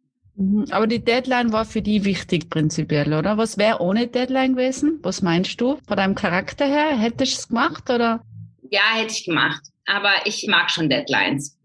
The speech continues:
Speaker 2: Doch, doch, das war schon auch gut in der Schule, weil ich bin auch nicht der Typ, der so, ja, so, ach, wie soll ich sagen? Nee, ich brauch das schon, das ist gut. Und ich würd's auch jedem raten, der etwas startet, sich selbst eine Deadline zu setzen.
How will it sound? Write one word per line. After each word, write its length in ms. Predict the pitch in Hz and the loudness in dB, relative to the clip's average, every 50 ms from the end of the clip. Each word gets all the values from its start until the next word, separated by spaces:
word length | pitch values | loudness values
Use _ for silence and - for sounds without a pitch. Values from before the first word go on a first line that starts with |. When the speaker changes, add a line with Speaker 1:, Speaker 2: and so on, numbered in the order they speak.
| _ _ - | _ _ -4
Speaker 2:
Doch, 160 | - 208 - | -4 -2 0
doch, 280 | - 165 147 147 156 - | 2 2 2 0 -2 -2
das 260 | - 190 175 - 208 | -2 -2 -2 0 -2
war 380 | 208 185 165 170 190 202 208 214 | -2 -2 -2 0 2 2 2 2
schon 200 | - 220 180 156 | 0 -2 -2 -2
auch 140 | - - | -2 -2
gut 160 | - 214 - - | -2 -2 -2 0
in 120 | 175 170 | 0 2
der 80 | 160 156 | 2 2
Schule, 420 | 156 - - 254 285 294 277 - | 2 0 0 0 2 2 2 2
weil 160 | 208 190 165 | 2 0 0
ich 160 | 170 - - | -2 -4 -4
bin 140 | - 196 170 | -2 0 0
auch 180 | - - - 214 | 2 0 0 0
nicht 180 | 226 214 - | 0 0 2
der 140 | - 175 175 | 2 0 0
Typ, 280 | 175 - 220 208 - - | 0 -2 -4 -4 -4 -2
der 180 | - 175 180 170 | 0 0 2 2
so, 360 | 160 175 170 165 165 147 - - - - - _ - | 0 0 2 2 2 0 -2 -6 -14 -18 -12 _ -6
ja, 320 | 151 147 147 147 170 180 | -4 0 0 2 2 0
so, 320 | 160 147 151 151 147 143 131 139 143 143 - - _ _ - | 0 0 0 0 0 0 0 -2 -2 -4 -8 -12 _ _ -4
ach, 140 | - - - | -4 -4 -6
wie 60 | - - | -6 -2
soll 120 | - 143 | 0 0
ich 100 | 143 139 | 0 2
sagen? 580 | - 139 135 151 156 - 135 127 135 139 - - _ _ | 0 0 0 2 2 2 2 0 0 -2 -6 -10 _ _
Nee, 140 | - 220 247 | -2 0 0
ich 160 | 262 254 254 | 0 0 -2
brauch 220 | - - 175 170 160 | -2 -2 -2 -2 0
das 220 | - 165 156 - | 0 0 0 0
schon, 220 | - 139 139 135 135 | 0 0 0 0 0
das 160 | 180 - - | -2 -2 -2
ist 200 | - 160 - - | -2 -2 -2 -2
gut. 160 | - - 151 | -2 -2 0
Und 100 | 147 190 | 0 0
ich 100 | 208 208 | 0 0
würd's 200 | - 277 311 302 | 0 0 0 0
auch 100 | 285 262 | -2 -4
jedem 300 | 240 220 247 269 269 254 | -2 0 0 0 0 0
raten, 600 | - - 196 202 220 269 262 - 285 277 269 254 240 220 - - - _ - | -2 0 0 0 0 0 -2 -2 -2 -2 -2 -2 -6 -10 -14 -18 -20 _ -4
der 300 | 202 208 214 - - - | -2 0 0 2 0 -2
etwas 300 | - - - 202 196 - | -2 -2 -4 -2 0 -2
startet, 560 | - - - 185 175 185 254 247 254 254 254 | -2 0 0 0 2 0 0 -2 -4 -4 -2
sich 180 | 220 214 196 - | -2 -2 -2 0
selbst 300 | - 190 214 226 - - | 0 0 0 0 -2 -2
eine 140 | 240 208 170 | -2 0 0
Deadline 400 | 180 185 190 - 190 190 196 202 | 0 0 0 0 0 0 0 0
zu 120 | - - | -4 -4
setzen. 640 | - 185 175 160 - - - 131 104 90 87 - | 0 0 0 0 0 -2 -2 0 0 0 -2 -4